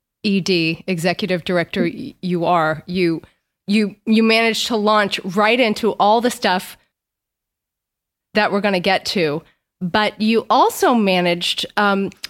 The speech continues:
to, to, uh, set up a challenge for me,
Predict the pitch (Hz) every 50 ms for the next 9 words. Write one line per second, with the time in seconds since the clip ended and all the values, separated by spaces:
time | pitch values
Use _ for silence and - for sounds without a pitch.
0 | - - _ _ - - - 254 247 240 233 233 220 - - _ _ - - -
1 | 247 226 208 202 208 196 - - _ _ _ _ _ _ _ - - 175 185 175
2 | 151 135 - - - _ _ - 208 - - - - - 285 294 370 392 359 277
3 | - - - - - 330 359 403 403 339 269 226 - - - - 196 180 175 160
4 | 151 139 143 147